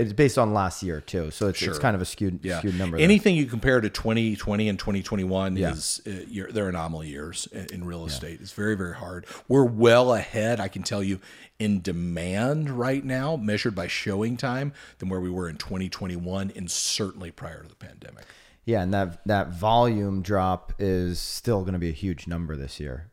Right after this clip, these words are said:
Speaker 1: with, with really scarce inventory.
Speaker 2: Because, and, and here's the word that I use for that, Byron, is we will not reach market potential this year because we do not have the inventory to do it. If we had the homes to sell,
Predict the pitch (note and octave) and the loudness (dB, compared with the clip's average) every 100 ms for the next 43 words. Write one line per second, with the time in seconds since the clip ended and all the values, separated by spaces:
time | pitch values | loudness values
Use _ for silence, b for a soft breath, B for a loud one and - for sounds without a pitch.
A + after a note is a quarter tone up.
0 | - G#2+ F#2+ - - B B B A#2+ - | 0 2 2 -6 -18 B B B 0 0
1 | A2 B2+ B2 G#2+ - - F#2+ E2 F#2 E2 | 2 6 6 4 0 0 0 0 -2 -4
2 | D2+ D2 B1 C2 - B2+ B2 D3+ C3+ A2 | -6 -8 -10 -10 0 2 4 6 6 4
3 | - C#3+ D3 C#3+ F#3 - B2+ A#2+ G#2+ F#2+ | -2 0 4 8 6 6 8 8 8 4
4 | F2 D#2+ D#2 - D2+ C2 C2 D#2 D2+ - | 2 -2 -6 -8 -10 -8 -8 -8 -12 -12
5 | G2 F2+ G2+ A#2+ A#2+ G2+ F#2+ F#2+ F#2 G2+ | -10 -6 0 0 4 4 4 2 0 -2
6 | - G#2 G2 G2 G#2 - F2+ F2+ F#2 - | -6 -6 -2 -2 -2 -6 -4 -4 -4 -6
7 | G2 - G#2 - - - F#2 - G#2+ A2 | -10 -6 -6 -6 -10 -6 -4 -2 -2 0
8 | A#2+ A#2+ B2+ B2 C#3+ E3 B B B - | -2 -2 0 2 0 -2 B B B -10
9 | - G#2+ - F#2 E2 D#2+ F#2 E2+ - E2+ | -4 -2 -2 -4 -4 -6 -8 -8 -8 -8
10 | D#2 D#2 C#2+ E2 - - D2+ C2+ C#2+ - | -10 -14 -14 -14 -14 -12 -14 -14 -16 -16
11 | - B2 D3 A#2+ A2 C3+ C#3+ - G#2+ - | -2 6 8 8 6 6 4 0 -2 0
12 | B2 D3 G#3+ G3+ | 2 4 2 -2